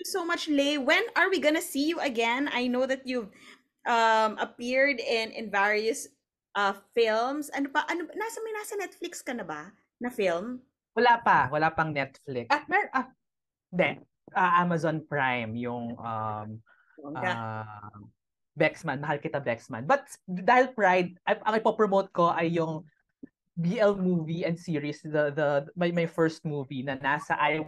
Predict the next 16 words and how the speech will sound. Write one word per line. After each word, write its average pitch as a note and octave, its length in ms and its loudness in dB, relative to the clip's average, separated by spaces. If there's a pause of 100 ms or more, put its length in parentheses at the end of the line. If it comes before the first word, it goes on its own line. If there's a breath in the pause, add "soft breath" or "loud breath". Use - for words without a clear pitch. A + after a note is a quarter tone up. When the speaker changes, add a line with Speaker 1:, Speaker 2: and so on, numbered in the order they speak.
Speaker 2:
one D3+ 160 -2
T C#3+ 160 -8
F B2+ 160 -4
C B2 240 -14
since D#3 400 -6 (240 soft breath)
libre F3 320 0
naman D#3 320 -2
yung D3 80 -6
platform. B2 640 0
So, B2+ 160 -4
The C#3+ 80 2
Boy A3 240 2
Foretold A3+ 400 -2
by F3 160 0
the F3 80 0
Stars, D#3+ 640 -2